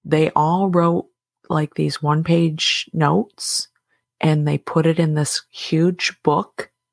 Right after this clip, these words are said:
and mailed it to me about his compassion and his kindness and his wit and his humor. It was just full. Things like that are just mind-boggling. And then,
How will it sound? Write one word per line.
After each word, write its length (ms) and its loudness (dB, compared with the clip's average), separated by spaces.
and 180 -2
mailed 320 4
it 160 -4
to 160 -4
me 260 -4
about 320 -2
his 220 -6
compassion 840 -2
and 100 -6
his 220 -4
kindness 800 2
and 180 -6
his 480 -4
wit 640 0
and 120 -6
his 240 -2
humor. 720 0
It 80 2
was 180 -4
just 260 -6
full. 380 -4
Things 480 -2
like 280 0
that 380 2
are 160 -2
just 600 -6
mind-boggling. 1000 -2
And 100 0
then, 160 2